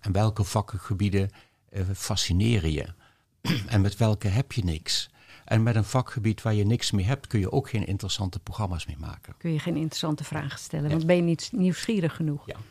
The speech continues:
Speaker 1: En je doet het altijd met materiedeskundigen.
Speaker 2: Ja.
Speaker 1: Dus, eh, eh, eh, je doet het altijd in een team. Ehm, en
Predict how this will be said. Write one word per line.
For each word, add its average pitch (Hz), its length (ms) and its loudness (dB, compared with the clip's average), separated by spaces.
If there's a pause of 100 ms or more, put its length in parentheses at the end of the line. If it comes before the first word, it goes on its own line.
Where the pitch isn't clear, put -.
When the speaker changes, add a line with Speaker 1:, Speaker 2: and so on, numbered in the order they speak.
(440)
Speaker 1:
En 135 120 2
je 139 60 6
doet 151 140 2
het 110 180 -4
altijd 151 440 0
met 117 200 -6
materiedeskundigen. 117 1160 -2
Speaker 2:
Ja. 170 200 -6 (140)
Speaker 1:
Dus, - 300 -6
eh, 82 60 -8 (280)
eh, 87 180 -8
eh, 85 60 -8 (1040)
je 101 100 -18
doet 90 100 -12
het - 160 -6
altijd 95 240 -8
in 80 100 -6
een 82 160 -2
team. 117 360 -2 (1300)
Ehm, 98 360 2 (760)
en 113 260 0